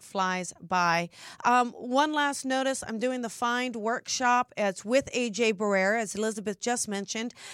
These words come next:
and with my good, good friend Jennifer Schaefer. She will be here next week.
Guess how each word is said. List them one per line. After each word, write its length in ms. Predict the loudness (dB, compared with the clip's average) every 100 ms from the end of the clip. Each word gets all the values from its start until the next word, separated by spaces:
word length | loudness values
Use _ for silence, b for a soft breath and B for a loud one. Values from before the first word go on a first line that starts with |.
| B
and 160 | -2 0
with 160 | 0
my 140 | 0 -2
good, 460 | -4 -2 -2 -2
good 180 | -2 -4
friend 420 | -4 -4 -2 -2
Jennifer 440 | -2 -2 -4 -4 0
Schaefer. 580 | 2 2 2 2 2 0 B B
She 200 | -4 -4
will 140 | -4
be 180 | -2 -2
here 180 | -2 -4
next 480 | -2 -2 -2 -8
week. 280 | -6 -6 -6